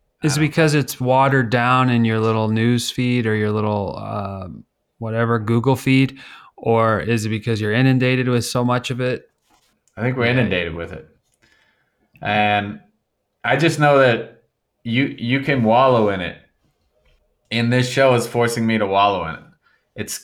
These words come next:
Speaker 1: it's, like, ninety-eight percent positive. It's forcing me to, like, think about things and be open about things and listen to your ideas and other people's ideas. But two percent of it is just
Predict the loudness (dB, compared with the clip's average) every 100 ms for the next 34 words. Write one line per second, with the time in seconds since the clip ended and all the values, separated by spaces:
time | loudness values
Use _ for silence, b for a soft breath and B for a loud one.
0 | -6 -6 -4 0 0 0 0 2 2 2
1 | 2 0 -2 -2 -2 -2 -2 0 0 -2
2 | -10 -12 -12 -6 -6 -6 -8 -6 -4 -4
3 | -4 -6 -8 -6 -4 -4 -4 -10 -12 -14
4 | -16 -14 -10 -6 -6 -8 -8 -8 -8 -10
5 | -10 -10 -8 -6 -6 -4 -4 -2 0 0
6 | 0 -2 -4 -6 -6 -6 -8 -14 -12 -10
7 | -10 -10 -10 -10 -18 _ _ _ _ _
8 | _ -6 -6 -2 0 0 0 0 2 2
9 | 2 2 0 0 0 0 -6